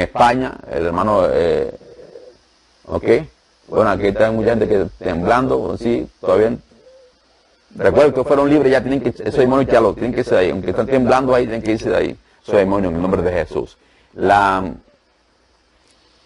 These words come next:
sí, la gente siendo libre, lógicamente, por supuesto,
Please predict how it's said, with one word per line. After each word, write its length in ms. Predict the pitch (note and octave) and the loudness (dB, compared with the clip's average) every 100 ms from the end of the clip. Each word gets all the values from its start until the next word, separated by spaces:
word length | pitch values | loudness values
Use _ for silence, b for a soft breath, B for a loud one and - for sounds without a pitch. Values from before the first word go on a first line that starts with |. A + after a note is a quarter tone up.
| _ - | _ -4
sí, 200 | B2 A2+ | 2 2
la 100 | G2 | 2
gente 180 | F#2 A2 | 0 0
siendo 220 | G#2 G2+ | 2 4
libre, 280 | A2+ B2 - | 4 2 -2
lógicamente, 680 | E2+ F#2+ A#2 F2+ A2 - - | 0 0 0 -2 -6 -8 -8
por 200 | - F2 | -8 -8
supuesto, 480 | - G#2+ G2+ E2 | -4 -4 -4 -8